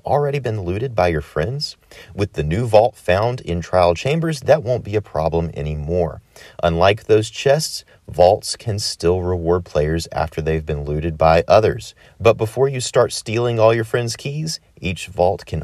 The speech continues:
only be unlocked once per player." So it's a great addition for multiplayer servers because I'm sure that everyone's been, um, frustrated by the fact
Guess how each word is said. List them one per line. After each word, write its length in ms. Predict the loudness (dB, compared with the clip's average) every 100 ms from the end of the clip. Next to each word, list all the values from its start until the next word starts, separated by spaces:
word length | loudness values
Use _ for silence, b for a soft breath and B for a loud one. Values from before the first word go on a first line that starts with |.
| -4
only 340 | -4 -4 -8
be 320 | -8 -8 -8 -4
unlocked 540 | -4 -4 -4 -4 -6 -16
once 480 | -12 -8 -8 -8 -14
per 280 | -10 -8 -8
player." 580 | -10 -2 0 0 -6 -12 b b b -6
So 280 | 2 2
it's 140 | 2 -2
a 60 |
great 500 | -2 2 2 2 -2 -4
addition 600 | -2 -2 -2 -4 -4 -6
for 420 | -8 -4 -2 -2
multiplayer 720 | -2 -4 -2 -6 -4 -2 -2
servers 640 | -4 -4 -4 -6 -8 -10 -16 _ B B -4
because 300 | 0 0 2
I'm 140 | -2
sure 320 | -2 -4 -2 0
that 160 | 0
everyone's 560 | 4 2 2 -2 -2 -4
been, 380 | -4 -2 -2 -4
um, 240 | -2 -2 -4
frustrated 800 | -6 -4 -4 -2 0 0 -2 0
by 180 | 2
the 100 | 2
fact 400 | 0 2 2 0